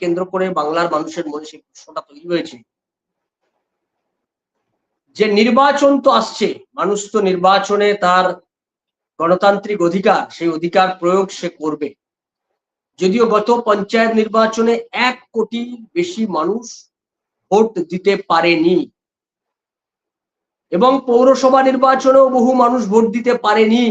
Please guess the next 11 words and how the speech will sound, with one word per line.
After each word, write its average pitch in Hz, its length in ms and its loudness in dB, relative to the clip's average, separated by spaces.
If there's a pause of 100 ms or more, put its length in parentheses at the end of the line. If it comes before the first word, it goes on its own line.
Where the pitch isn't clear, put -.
(1200)
এটা 170 180 -2 (100)
যখন 226 320 2 (880)
গোটা 180 240 0 (120)
পশ্চিমবাংলার 220 840 0
প্রকৃত 220 320 -6 (160)
চেহারা, 208 340 0 (140)
তখন 208 280 -6 (200)
এবারের 208 420 0 (800)
লোকসভা 214 500 0 (100)
নির্বাচনে 208 560 2 (220)
মানুষ 214 300 0